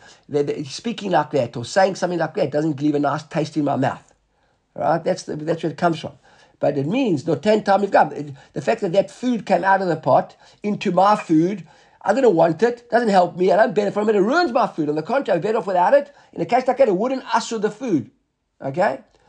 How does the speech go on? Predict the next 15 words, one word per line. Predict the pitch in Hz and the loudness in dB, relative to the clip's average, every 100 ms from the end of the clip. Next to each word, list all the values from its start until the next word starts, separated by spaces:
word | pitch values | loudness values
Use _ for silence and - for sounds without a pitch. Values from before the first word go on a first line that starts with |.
| _ _ _ | _ _ _
So | - | -10
it | 147 | 0
says | 247 262 | 2 4
over | 220 | 2
here, | 170 214 202 190 190 _ - | 2 4 4 2 -4 _ 0
"Yalid | - 247 | 2 2
migule | 208 170 175 214 | 0 0 2 2
of | 170 | 0
Dei | 160 165 | -2 -4
Kochavim." | 160 151 - 135 98 _ _ _ _ _ _ _ _ _ _ - | -4 -12 -10 -12 -14 _ _ _ _ _ _ _ _ _ _ -10
Look | - | 0
at | |
the | 233 | 4
Rosh | 165 147 | 4 4
quickly. | - 143 143 214 | 0 -8 -6 -8